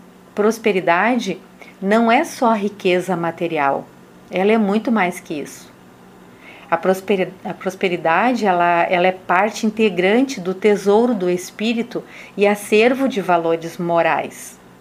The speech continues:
Então é algo que, é, nós vamos adquirindo de existência em existência.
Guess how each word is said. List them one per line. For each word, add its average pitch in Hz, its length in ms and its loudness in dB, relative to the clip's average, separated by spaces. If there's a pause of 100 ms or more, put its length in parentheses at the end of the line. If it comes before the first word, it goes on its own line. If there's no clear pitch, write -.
(120)
Então 226 260 0
é 220 120 4
algo 220 340 4
que, 220 340 0 (480)
é, 180 260 0
nós 185 260 0
vamos 202 360 2
adquirindo 196 840 0
de 185 160 -2
existência 196 920 -2 (420)
em 254 400 2
existência. 196 920 -4